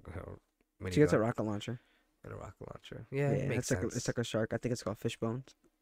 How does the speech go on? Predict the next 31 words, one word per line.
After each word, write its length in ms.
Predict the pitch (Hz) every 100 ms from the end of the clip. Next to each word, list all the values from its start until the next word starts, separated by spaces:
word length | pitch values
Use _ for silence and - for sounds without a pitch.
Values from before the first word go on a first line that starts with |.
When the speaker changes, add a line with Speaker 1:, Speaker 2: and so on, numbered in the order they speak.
| -
Speaker 1:
Nice. 640 | - 104 110 107 107 104 135
Speaker 2:
<laughs> 20 |
Speaker 1:
They 60 | 131
have 280 | 101 107 95
to 80 | 98
introduce 440 | 92 95 92 156
that. 200 | 131 90
Oh, 180 | 95 107
man. 200 | 92 92 143 131
Speaker 2:
And, 100 | 123
uh, 180 | 120 117
Jace 260 | 127 131
gets 160 | 131 -
a 60 |
hammer. 400 | 123 127 131 98 - _ _ _ _ _ _ _ _ _ _ _ _ _ -
Speaker 1:
Hammer. 420 | 95 92 87 87
Didn't 220 | 95 196
they 80 | 294
show 220 | - 320
that? 160 | 359 392 - _ _ -
Speaker 2:
No, 340 | 156 143 151
but 300 | 147 135 127 -
l-, 120 | 135 139
Speaker 1:
He 80 |
Speaker 2:
look 220 | 143 147 160
what 100 | 151
his 140 | 147
Speaker 1:
mentioned 100 | 131
it. 40 | 151
Speaker 2:
family 200 | 139 135
makes. 460 | 147 139 - -